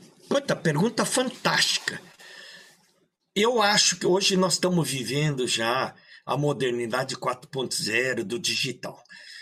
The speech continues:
Estamos indo pra cinco ponto zero, onde coloca as pessoas, certo? Entonces,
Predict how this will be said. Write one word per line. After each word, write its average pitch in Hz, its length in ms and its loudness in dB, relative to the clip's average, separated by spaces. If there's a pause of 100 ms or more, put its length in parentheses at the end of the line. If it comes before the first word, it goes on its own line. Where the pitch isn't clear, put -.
(240)
Estamos 247 300 0
indo 240 240 0
pra 170 200 0
cinco 247 640 2
ponto 147 340 -2
zero, 151 460 2
onde 165 180 2
coloca 143 480 0
as 160 100 6
pessoas, 131 540 0
certo? 165 420 -2 (1400)
Entonces, 196 1120 2